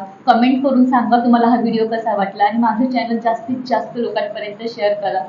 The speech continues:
म्हणजे मला पण असेच नवीन नवीन व्हिडिओ टाकायला प्रोत्साहन मिळेल. आणि, अ, जो YouTube-वर मी आज टाकणार होती व्हिडिओ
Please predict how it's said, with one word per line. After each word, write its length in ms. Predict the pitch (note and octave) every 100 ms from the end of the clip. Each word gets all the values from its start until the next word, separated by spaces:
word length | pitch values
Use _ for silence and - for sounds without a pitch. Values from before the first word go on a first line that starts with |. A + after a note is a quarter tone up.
| - -
म्हणजे 200 | A3 A#3
मला 220 | A3+ A3+ A3+
पण 180 | A#3+
असेच 260 | A3+ B3 B3+
नवीन 220 | A3+ G#3+
नवीन 220 | A3+ A3+
व्हिडिओ 220 | A3+ G#3 G#3+
टाकायला 600 | G#3+ G3+ A3 G#3 A#3+ D4+
प्रोत्साहन 760 | - - C4+ C4+ - C4 A3+ G3
मिळेल. 200 | E3 D#3+ - - - - - - - - - - - - - - B3 A#3+ - - - -
आणि, 380 | G#3 G#3+ A3+ A3+
अ, 240 | G#3+ G#3 G3+ G#3
जो 60 | A#3+ -
YouTube-वर 400 | A3+ A3+ A3+ A#3+
मी 120 | A#3 A#3
आज 180 | A3
टाकणार 480 | A3+ B3 G#3 A3+ A#3+
होती 240 | A#3+ A#3+ A3+
व्हिडिओ 340 | G#3+ G3+ F#3+